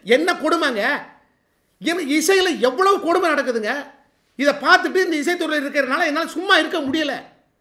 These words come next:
தாங்க முடியல என்னால. நான் வந்து, ஏன் இங்க எல்லாம் ஏன் பேசாம பாடிட்டு போக வேண்டியதானே?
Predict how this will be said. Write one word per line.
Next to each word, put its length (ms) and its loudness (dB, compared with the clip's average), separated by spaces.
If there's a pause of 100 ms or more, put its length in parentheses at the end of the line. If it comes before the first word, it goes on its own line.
(100)
தாங்க 360 2
முடியல 200 0
என்னால. 400 -4 (920)
நான் 280 2
வந்து, 260 -4
ஏன் 140 -2 (180)
இங்க 140 -4
எல்லாம் 240 0
ஏன் 220 -2
பேசாம 320 -4
பாடிட்டு 200 -4
போக 140 -4
வேண்டியதானே? 240 -4